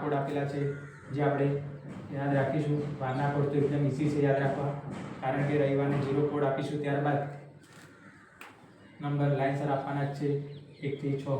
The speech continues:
જો તમને આટલા કોડ આવડતા હશે તો પરીક્ષાની અંદર ગમે તે તારીખ પૂછાશે, તમે તેનો આન્સર એક મિનિટની અંદર ચોક્કસ આપી શકીશું. તો હવે શું કરો,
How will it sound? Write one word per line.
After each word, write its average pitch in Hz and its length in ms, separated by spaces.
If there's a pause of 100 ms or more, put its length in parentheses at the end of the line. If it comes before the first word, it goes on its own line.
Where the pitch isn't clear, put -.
(1600)
જો 156 140
તમને 156 200
આટલા 151 320
કોડ 156 140
આવડતા 151 400
હશે 151 140 (240)
તો 156 120
પરીક્ષાની 156 480
અંદર 151 180 (100)
ગમે 151 260
તે 170 140
તારીખ 151 240
પૂછાશે, 143 380 (160)
તમે 151 280
તેનો 156 200
આન્સર 147 240 (140)
એક 165 160
મિનિટની 156 340
અંદર 151 240
ચોક્કસ - 280
આપી 143 220
શકીશું. - 340 (540)
તો 170 80 (460)
હવે 165 260
શું 190 120
કરો, 160 180